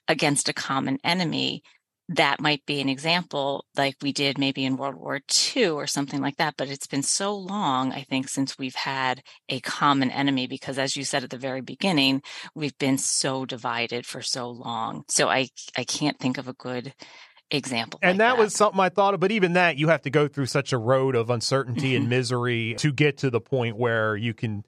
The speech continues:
Speaker 2: celebrate. Like, to have just something that's just dropped out of the sky and is just
Speaker 1: Right.
Speaker 2: this present of joy that you get to enjoy for a couple of weeks. I just, it's
Speaker 1: Exactly.
Speaker 2: un-
Speaker 1: Yeah, and not everyone was united at the beginning of World War Two that
Speaker 2: Yeah.
Speaker 1: that was the right path to be on.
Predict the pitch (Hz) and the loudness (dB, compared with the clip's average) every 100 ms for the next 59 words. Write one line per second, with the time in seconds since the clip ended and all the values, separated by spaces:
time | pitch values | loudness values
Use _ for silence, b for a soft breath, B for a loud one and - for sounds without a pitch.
0 | _ - - 160 143 120 123 113 107 147 | _ -4 4 4 4 0 2 2 2 2
1 | 139 - _ _ - 190 220 311 311 320 | 2 -4 _ _ 0 4 4 2 0 0
2 | - 233 233 214 196 170 - 180 156 170 | 4 2 4 2 4 4 2 -2 0 4
3 | 165 165 170 165 143 139 - - 127 107 | 2 4 2 2 0 -2 -2 2 2 2
4 | 95 98 _ _ 139 131 123 - 139 - | -4 -12 _ _ -2 0 -2 2 2 2
5 | 143 - - 160 147 147 139 110 135 139 | -2 -2 2 2 2 0 0 2 4 6
6 | 127 113 101 131 123 127 131 131 123 131 | 4 0 -2 0 0 0 2 2 0 -2
7 | 120 113 127 123 113 - 123 113 110 107 | -2 2 2 4 0 -2 0 2 2 0
8 | 101 - 143 139 131 117 107 113 113 98 | -2 -6 0 2 2 -2 -2 0 -2 -4
9 | - - - - - 127 120 139 135 - | -8 -8 -8 -8 2 2 4 2 2 0
10 | 147 143 - - 127 139 _ - 180 185 | 0 -2 -10 -12 -12 -20 _ 2 4 6
11 | 180 143 175 226 220 208 190 180 170 165 | 4 4 6 6 6 4 0 -2 -4 -4
12 | 156 151 139 139 135 - - B B 151 | -2 0 2 2 0 -2 -12 B B -4
13 | 151 143 139 131 123 120 - 127 - - | -2 2 4 4 2 -2 -8 -8 -8 0
14 | - 143 127 170 139 120 - - - 127 | 0 2 2 2 4 2 0 -6 -6 -4
15 | 135 - - 127 127 - 147 127 127 120 | -4 -2 -2 -2 -4 -6 -8 -4 -4 -4
16 | 104 107 120 | -6 -6 -8